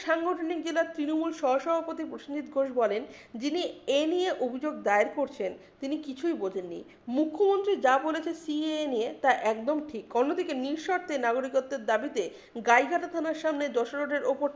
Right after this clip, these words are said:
টায়ার জ্বালিয়ে অবরোধ নামে হরি গরুচাঁদ মতুয়া ফাউন্ডেশন। প্রায় আধ ঘন্টা চলে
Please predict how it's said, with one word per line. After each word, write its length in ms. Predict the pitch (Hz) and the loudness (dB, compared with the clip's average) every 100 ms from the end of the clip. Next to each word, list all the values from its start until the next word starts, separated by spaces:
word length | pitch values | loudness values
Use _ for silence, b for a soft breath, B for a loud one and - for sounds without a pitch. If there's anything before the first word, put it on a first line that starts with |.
| - | 2
টায়ার 280 | 254 294 302 | 4 4 4
জ্বালিয়ে 340 | 359 269 202 202 B B | -2 0 -2 -4 B B
অবরোধ 380 | - 254 302 339 302 | 6 6 6 0 0
নামে 260 | 277 208 208 - - b b b _ | -2 -2 -6 -14 -20 b b b _
হরি 220 | 302 294 370 - B B B 214 | 4 6 4 0 B B B -6
গরুচাঁদ 540 | 233 320 359 240 220 - - _ | 0 0 2 2 2 -2 -16 _
মতুয়া 340 | 233 254 262 330 | 0 2 2 -2
ফাউন্ডেশন। 500 | 233 185 175 175 185 160 - - | 2 0 0 -6 -6 -8 -12 6
প্রায় 220 | 262 285 - | 8 8 8
আধ 160 | 254 262 | 4 4
ঘন্টা 260 | 339 330 349 | 0 0 0
চলে 260 | 294 202 | 0 0